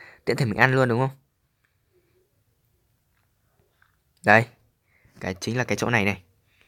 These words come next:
Ok, mình sẽ tách đệ tử ra nhá. Đó. Cho đệ tử tấn công. Mình nghĩ là vẫn được ấy, vẫn trụ được ấy. Mình chỉ có mười phần trăm hút thôi mà.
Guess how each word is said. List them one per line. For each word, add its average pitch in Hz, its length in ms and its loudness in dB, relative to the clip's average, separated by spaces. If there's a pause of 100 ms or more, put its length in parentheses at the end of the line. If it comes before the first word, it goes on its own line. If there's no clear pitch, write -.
(400)
Ok, - 120 -8
mình 101 240 -2
sẽ 107 80 -6
tách 120 180 -2
đệ 104 80 -2
tử 92 200 -2
ra 107 120 -2
nhá. 113 160 0 (4000)
Đó. 104 200 2 (3000)
Cho 107 120 -6
đệ 101 120 -2
tử 90 180 -4
tấn 104 200 -4
công. 123 200 2 (840)
Mình 110 140 0
nghĩ 135 100 4
là 151 100 6
vẫn 147 220 -2
được 113 140 2
ấy, 127 140 -4
vẫn 131 140 -6
trụ - 160 -6
được 107 140 -2
ấy. 123 100 -4 (1080)
Mình 120 100 -2
chỉ 113 120 0
có 113 100 0
mười 127 180 4
phần 113 140 -4
trăm 123 120 0
hút 156 160 -2
thôi 135 60 -6
mà. 104 160 -6